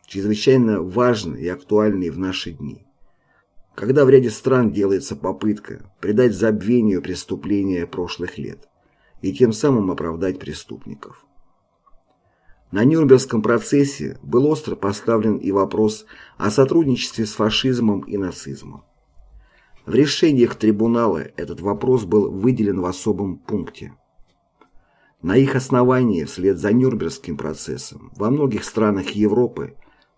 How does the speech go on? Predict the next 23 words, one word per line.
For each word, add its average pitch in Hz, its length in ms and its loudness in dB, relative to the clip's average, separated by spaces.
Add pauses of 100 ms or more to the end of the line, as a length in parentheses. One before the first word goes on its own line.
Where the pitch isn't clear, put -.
(160)
прошли 135 360 -2
суды, - 540 -8 (340)
и 113 100 -2
некоторые 117 520 2
деятели, 117 520 0
даже 82 280 -8
самого 90 420 -2
высокого 87 520 -4
ранга, 67 400 -8 (560)
были 117 260 4
осуждены. 73 840 -8 (720)
Эти 110 300 4
решения 139 680 2
сегодня 107 500 0
также 107 380 -2
весьма 92 380 -4
актуальны. 90 720 -4 (760)
Не 113 200 4
секрет, 147 520 2
что - 220 -2
в 87 40 0
ряде 98 240 4
стран – 107 560 -2